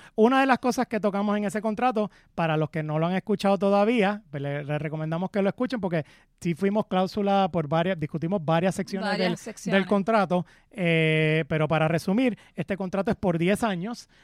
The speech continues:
Speaker 1: La tarifa que va a ganar el, pues, este consorcio de Genera P R, porque este es un consorcio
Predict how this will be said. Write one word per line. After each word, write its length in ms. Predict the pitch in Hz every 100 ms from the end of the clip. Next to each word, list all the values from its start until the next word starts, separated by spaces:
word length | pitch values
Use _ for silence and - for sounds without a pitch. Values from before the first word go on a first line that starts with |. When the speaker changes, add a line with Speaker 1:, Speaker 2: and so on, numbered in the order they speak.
| -
Speaker 1:
La 200 | 170 165
tarifa 400 | 170 160 180 220
que 160 | 185 160
va 140 | 160
a 20 |
ganar 360 | 170 180 180 190
el, 880 | 185 175 175 170 165 156 156 165 170
pues, 140 | 170
este 220 | 151 - 190
consorcio 600 | 196 170 196 208 - 175
de 80 |
Genera 260 | 165 160 165
P 100 | 170
R, 140 | 214
porque 160 | 185 151
este 140 | -
es 20 | 165
un 80 |
consorcio 640 | 170 180 165 196 180 190